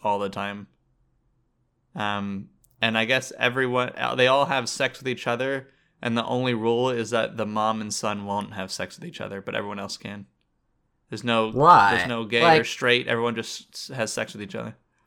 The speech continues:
Speaker 2: So how do they know, though? Well, who's the son and who's the mom?
Speaker 1: I mean, they,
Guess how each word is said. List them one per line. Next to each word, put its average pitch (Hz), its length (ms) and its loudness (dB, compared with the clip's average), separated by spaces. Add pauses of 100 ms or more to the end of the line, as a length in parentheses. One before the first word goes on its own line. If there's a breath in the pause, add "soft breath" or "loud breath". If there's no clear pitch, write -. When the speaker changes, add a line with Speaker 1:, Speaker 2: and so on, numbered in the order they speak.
(1400 soft breath)
Speaker 2:
So 120 260 6
how 131 180 12
do 139 120 4
they 131 220 8
know, 110 460 6
though? 85 400 2 (420)
Well, 95 180 -2
who's 104 360 2
the 92 100 -4
son 90 500 -2 (400)
and 90 100 -8
who's 92 220 -4
the 85 60 -6
mom? 85 480 -2 (1300)
Speaker 1:
I - 80 -8
mean, 107 240 -2
they, 107 340 0